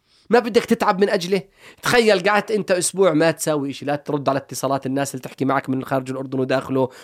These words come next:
ولا إشي أبدًا، بس فاتح التلفزيون وتتفرج لك على فيلمين ثلاثة ما إلهم علاقة حتى بشغلك وتوكت بزر. بعد أسبوع هل تتوقع حيبقى الزخم وشغلك زي ما كان؟ أسبوع حطيت راسك ونمت. نفس الفكرة،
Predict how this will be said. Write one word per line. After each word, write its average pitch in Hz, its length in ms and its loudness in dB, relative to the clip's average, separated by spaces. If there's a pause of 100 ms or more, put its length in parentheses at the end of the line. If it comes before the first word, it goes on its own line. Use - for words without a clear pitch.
(100)
ولا 220 460 8
إشي 175 220 -4
أبدًا، 139 300 -6
بس 165 200 -6
فاتح 165 280 -6
التلفزيون 151 640 -6
وتتفرج 147 500 -6
لك 139 140 -8
على 135 260 -4
فيلمين 147 340 -2
ثلاثة 147 320 -6
ما 139 140 0
إلهم 127 180 -4
علاقة 139 240 -6
حتى 131 220 -12
بشغلك 160 400 -6 (300)
وتوكت 185 460 -10
بزر. 151 240 -12 (540)
بعد 240 280 2
أسبوع 175 340 -4 (100)
هل 269 140 -2
تتوقع 214 460 -6
حيبقى 196 580 -6
الزخم 170 680 -2
وشغلك 175 400 -2
زي 190 100 0
ما 196 100 0
كان؟ 220 340 -6 (440)
أسبوع - 260 -4
حطيت - 300 -8
راسك 180 240 -12
ونمت. 175 320 -12 (480)
نفس 494 180 -4
الفكرة، - 520 -4